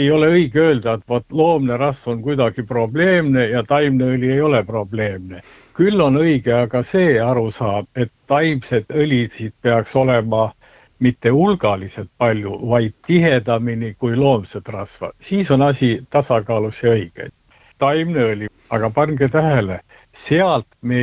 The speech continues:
ei saa väga pikki küllastamata rasvhappeid, no üt-, veel täpsemalt polüküllastamata väga pikki rasvhappeid. Neid seal lihtsalt ei ole. See tähendab seda, et meie organism peab nad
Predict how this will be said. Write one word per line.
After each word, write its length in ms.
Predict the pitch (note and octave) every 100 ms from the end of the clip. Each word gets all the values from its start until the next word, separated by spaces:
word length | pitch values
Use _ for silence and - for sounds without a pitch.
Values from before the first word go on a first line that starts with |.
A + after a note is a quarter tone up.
| A#2
ei 160 | A2+ A2
saa 480 | - D#3 C#3+ B2 - - B2+
väga 360 | D3 C#3 B2 A#2+ A2+
pikki 500 | F#3+ F#3 _ - G2 G2 -
küllastamata 800 | B2 G#2+ - A2+ G#2 G2+ - G#2
rasvhappeid, 640 | G2+ - G2 F2+ G#2+ A#2+
no 100 | E3 E3
üt-, 160 | -
veel 260 | C#3+ C#3+ B2
täpsemalt 500 | C#3 - C3 A2+ G#2+
polüküllastamata 1000 | D3+ C3+ G#2+ A2 G2 G2+ - G2+ F#2 A2
väga 200 | A2 G#2
pikki 380 | F#2+ G#2+ - A2+
rasvhappeid. 640 | G#2 - G2+ F#2+ - G2 - - - - - A#2
Neid 480 | C3 E3 E3+ D3 - _ -
seal 320 | - B2 B2
lihtsalt 640 | B2+ D3 C3 - B2+ A#2 -
ei 240 | C#3 C#3 D3
ole. 280 | E3 C#3 E2+ D#2 - _ - - - -
See 120 | A#2
tähendab 520 | B2+ E3+ G3 F3 C#3
seda, 300 | - F#3+ D3+
et 100 | B2+
meie 120 | C#3+ D3
organism 440 | C#3+ D3 F3 -
peab 220 | C#3+ C#3 C3+
nad 200 | C3+